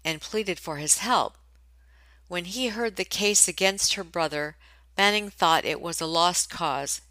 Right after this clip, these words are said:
and he hated to take her money. But she was insistent, and lost causes were his specialty, so he accepted the assignment reluctantly.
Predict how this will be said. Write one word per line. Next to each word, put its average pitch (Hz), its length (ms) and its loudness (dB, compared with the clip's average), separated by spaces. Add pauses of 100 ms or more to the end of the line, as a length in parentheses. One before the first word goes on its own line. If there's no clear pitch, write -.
and 196 140 0
he 208 140 -6
hated 185 420 0
to - 160 -2
take 160 280 0
her 151 120 -8
money. 147 480 -4 (720)
But 240 120 -2
she 254 260 4
was 233 240 -2
insistent, - 880 0 (240)
and 165 160 -6
lost 170 320 -2
causes 160 480 -2
were 165 160 -8
his 151 160 -4
specialty, - 720 -2 (540)
so - 180 -2
he 190 220 0
accepted 202 500 -2
the 190 80 0
assignment 143 640 0
reluctantly. - 840 -10